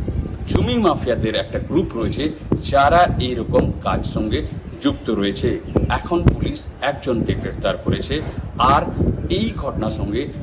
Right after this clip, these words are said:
আরও কেউ যুক্ত রয়েছে কিনা এই সব তদন্ত করে দেখা হচ্ছে। আর পুলিশ এই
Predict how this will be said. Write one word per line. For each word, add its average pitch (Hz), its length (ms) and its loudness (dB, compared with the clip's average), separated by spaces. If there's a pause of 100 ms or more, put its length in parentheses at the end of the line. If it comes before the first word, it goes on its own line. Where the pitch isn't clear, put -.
(240)
আরও 160 160 6 (120)
কেউ 151 140 4 (100)
যুক্ত - 200 -4 (120)
রয়েছে 101 240 -2 (100)
কিনা - 200 0 (480)
এই 175 80 -2 (200)
সব 131 140 4 (320)
তদন্ত 123 300 0 (100)
করে 101 140 -2 (100)
দেখা 107 200 -4
হচ্ছে। 107 260 0 (600)
আর 131 80 6 (100)
পুলিশ 151 240 0 (840)
এই 208 80 4